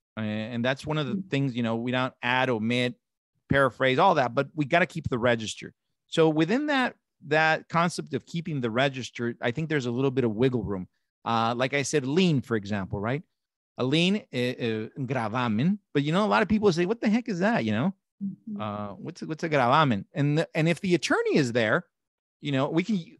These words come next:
Speaker 1: we can use gravamen. And if they look at you, they, you, you, you know, you can indicate if you have any question about a word or something, I say, "Ask the attorney," right?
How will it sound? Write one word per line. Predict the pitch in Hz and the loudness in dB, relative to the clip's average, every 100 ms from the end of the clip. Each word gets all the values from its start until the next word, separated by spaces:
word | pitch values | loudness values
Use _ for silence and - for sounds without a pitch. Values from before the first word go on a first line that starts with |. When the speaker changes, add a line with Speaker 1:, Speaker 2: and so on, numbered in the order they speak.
| _ 151 | _ -2
Speaker 1:
we | 156 | -2
can | 160 | 0
use | 165 147 | -2 0
gravamen. | 139 127 196 190 | 2 4 4 2
And | 135 | -2
if | 120 | -2
they | 143 | -2
look | 139 196 | 0 0
at | 170 135 | 0 2
you, | 131 135 | 0 2
they, | 147 - _ | -2 -4 _
you, | - 135 160 | -8 -8 -6
you, | 139 131 | -10 -6
you | 147 | -4
know, | 131 | -2
you | 147 | -2
can | 165 | -2
indicate | 151 151 - 151 | -2 -4 -4 -4
if | 123 | -2
you | 120 | 0
have | 135 | 0
any | 165 | -2
question | - 165 147 147 | 0 0 0 -2
about | 123 | 0
a | 117 | 2
word | 123 147 | 4 4
or | 143 | 4
something, | 135 120 139 | 0 -6 -6
I | 156 | -6
say, | 135 127 | -6 -8
"Ask | - 101 - | -6 -8 -8
the | 127 | -12
attorney," | - 392 285 | -8 -8 -4
right? | 95 110 | -4 -4